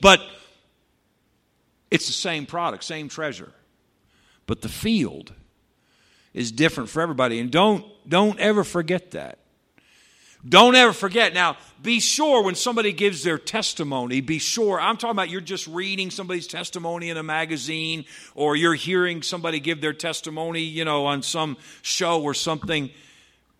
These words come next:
Make sure they've got the treasure. 'Cause there's, I've heard some folks talk about getting God, and I go, "I'm not sure you got the same thing I got, dude."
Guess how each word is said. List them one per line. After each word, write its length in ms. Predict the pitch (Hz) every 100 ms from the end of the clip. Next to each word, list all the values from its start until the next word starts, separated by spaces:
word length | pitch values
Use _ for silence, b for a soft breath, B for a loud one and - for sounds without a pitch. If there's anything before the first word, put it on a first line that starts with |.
| - _ 151
Make 380 | 175 302 381
sure 420 | - - 349 349 311
they've 200 | 294 233
got 240 | 269 262
the 80 | 190
treasure. 540 | - 262 185 101 - _ _ _ _ _ _ -
'Cause 200 | 165 170
there's, 340 | 202 262 196
I've 240 | 170 226 185
heard 220 | 240 233
some 160 | 190 175
folks 300 | 190 190 -
talk 260 | 196 180
about 300 | 165 170 151
getting 340 | 123 180 170 147
God, 360 | 165 175 175
and 60 | 143
I 60 |
go, 120 | 131 151
"I'm 320 | 202 277 320
not 240 | 339 330
sure 200 | - 311
you 120 | 277
got 140 | 269 220
the 80 | -
same 240 | 208 185
thing 200 | 180 175
I 120 | 160
got, 320 | 139 139 -
dude." 240 | - 127